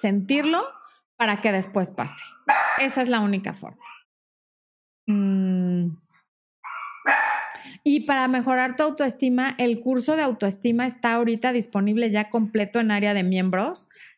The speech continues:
Yo te recomiendo que accedas al área de miembros para que tomes el curso de autoestima. <coughs> Vale mucho la pena. Y, y también la terapia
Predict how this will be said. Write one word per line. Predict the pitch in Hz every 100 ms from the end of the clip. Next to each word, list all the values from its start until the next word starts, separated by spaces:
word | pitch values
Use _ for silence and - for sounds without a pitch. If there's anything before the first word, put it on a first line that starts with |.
| -
Yo | 196 208
te | 233
recomiendo | 240 220 190 196 202 220
que | 214
accedas | 180 - 190 214
al | 214 185
área | 185
de | 202
miembros | 185 180 208 226
para | - 170 156
que | - 170 - - _ _ _
tomes | 214 247 233
el | 190
curso | 196 196
de | 196
autoestima. | 180 175 165 - 180 180 277 - _ _ _ _ -
<coughs> | 1017 906 - -
Vale | 262 220 190 185
mucho | 190 233 285
la | 254 196
pena. | 190 202 247 - - _ _ _
Y, | 214 208 196 196 190 185 190 - _ _
y | 233 208
también | 220 214 220
la | 262
terapia | 262 220 220 220 185